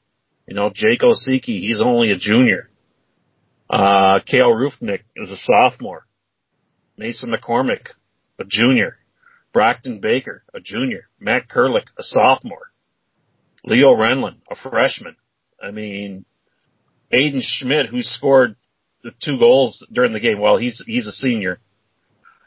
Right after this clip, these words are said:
And they're gonna need new goalies next year, but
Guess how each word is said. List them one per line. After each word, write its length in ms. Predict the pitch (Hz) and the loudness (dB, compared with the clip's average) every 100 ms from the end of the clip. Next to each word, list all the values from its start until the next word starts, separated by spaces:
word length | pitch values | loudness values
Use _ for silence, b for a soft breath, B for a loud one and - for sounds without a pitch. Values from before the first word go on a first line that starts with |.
| b | b
And 540 | 117 113 110 107 104 | 0 2 2 2 0
they're 80 | 107 | 0
gonna 200 | 117 113 | 2 2
need 300 | 110 113 107 | 0 -2 -4
new 200 | 110 113 | -4 -2
goalies 480 | 110 113 113 98 - | 4 4 4 0 -6
next 320 | 101 - - | -8 -8 -10
year, 180 | 107 98 | -8 -4
but 180 | 95 | -2